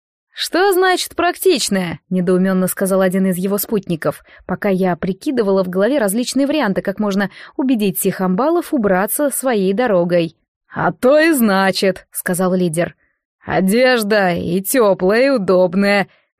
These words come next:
Не то что эти городские крали, которые разгуливают в трёх платьях сверху да двух парах панталон снизу. Подойти к такой близко не смей. Мол, не для нас, простого люда».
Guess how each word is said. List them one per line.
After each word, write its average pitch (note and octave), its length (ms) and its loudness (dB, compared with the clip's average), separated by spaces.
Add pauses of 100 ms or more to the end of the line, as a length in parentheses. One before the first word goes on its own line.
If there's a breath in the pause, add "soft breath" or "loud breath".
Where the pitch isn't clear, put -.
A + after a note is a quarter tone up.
Не F3+ 160 -2
то G3+ 200 0
что - 200 -4
эти F3 140 -8
городские G3 600 0
крали, G#3+ 400 2
которые F#3 480 0
разгуливают G#3 720 0
в - 80 -16
трёх C4 320 0
платьях A#3 420 0
сверху B3 520 0
да G3+ 460 2
двух G3+ 380 -2
парах B3 360 0
панталон C4 520 2
снизу. F#3 560 -2 (600)
Подойти G3 640 0
к F#3 80 -6
такой G3+ 320 0
близко G3+ 420 0
не F#3 160 0
смей. F3 420 -4 (260)
Мол, C#4+ 340 2
не D4+ 160 4
для C#4+ 300 2
нас, A3+ 520 0
простого G3 580 0
люда». E3 460 -2